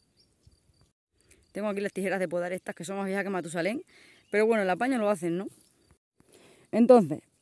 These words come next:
<clears throat> primero, tutorial de podar una tomatera. No tengo ni idea porque yo en la vida, en toda mi vida, no he podado ni una tomatera. Ni una. Vamos a quitarle estas, estos hierbajos que tienen pa' aquí.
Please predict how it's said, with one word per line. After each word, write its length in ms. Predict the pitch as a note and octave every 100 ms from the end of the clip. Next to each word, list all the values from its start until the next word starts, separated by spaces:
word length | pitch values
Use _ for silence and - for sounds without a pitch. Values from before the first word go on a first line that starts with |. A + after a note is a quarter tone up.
| _ _
<clears throat> 1120 | C4+ G3+ - _ _ - _ _ - - -
primero, 500 | A#3 C4 C4 G3+ D#3 D3 _ -
tutorial 400 | A3+ A#3 C4+ D#4
de 100 | D#4
podar 280 | C4+ C#4 B3+
una 100 | A#3+
tomatera. 580 | A#3 A3 G3 F#3 D#3+ - - -
No 180 | A3
tengo 280 | B3+ D4 C#4+
ni 100 | B3+
idea 320 | A3+ B3 D4
porque 320 | D4 A3+ G3 G#3
yo 80 |
en 80 | B3+
la 140 | B3 A#3+
vida, 400 | C4 C#4 C#4+ - _
en 260 | G#3 G3+
toda 120 | C4 C4
mi 140 | C4+
vida, 240 | C4 C#4 C4
no 80 |
he 40 | A#3+
podado 180 | A#3+ A#3+
ni 80 | A#3
una 140 | G#3
tomatera. 500 | G3 F3 D#3+ D#3+ - - - - - - - - -
Ni 280 | A#3+ B3+ C#4+
una. 260 | D4+ A3+ F3+ - - - - - -
Vamos 220 | A#3+ A#3
a 40 | A3
quitarle 280 | G3 G#3 G3+
estas, 240 | - A#3+ G3+
estos 240 | - G3+
hierbajos 280 | F#3 F#3 E3
que 120 | -
tienen 240 | G3 F3+
pa' 100 | F3
aquí. 300 | F3 D#3+ G#3